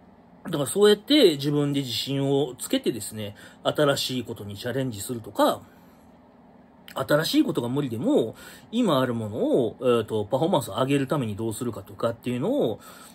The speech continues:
考える。あるいはもうその仕事じゃなくてもいいじゃないですか。あの、仕事でパフォーマンスを上げるなんてことはおじさんも考えてないんで、今。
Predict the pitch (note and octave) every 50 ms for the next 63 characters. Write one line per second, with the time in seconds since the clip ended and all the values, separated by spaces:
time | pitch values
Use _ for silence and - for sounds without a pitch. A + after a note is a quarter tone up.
0 | - - - - D3 C#3 C3+ B2+ B2 A2+ G#2+ G2+ C3+ G#3 - - - - - -
1 | F3+ - G#4+ G#4 D4 E3 C3+ C3 D#3 F#3 D#3 D3 - D#4 F4+ F#4+ E4+ - A4+ B4
2 | - B4 G#4+ A3+ F#3 F#3+ F#3+ - D#3 C#3 G3 D4 - F#4 G#3 C#3+ A#2+ A2 - -
3 | - - - - - - - - - - - - G3 F3 D#3+ - - - C4 D#4+
4 | E4+ F4+ F4+ F#4 - F#4 - F#4 G4 - - D3+ C#3+ D3 D3 D3 C#3+ C3 A2+ B2
5 | A2 B2 A#2 A2+ A2 B2 D#3 E3 - A3+ E3+ - - E3+ G3 G#3+ A3 A3+ B3 A3
6 | C3+ A#2 A2+ A2 G2 F#2+ F#2+ F#2 G2 G#2+ G#2 F#2+ E2+ -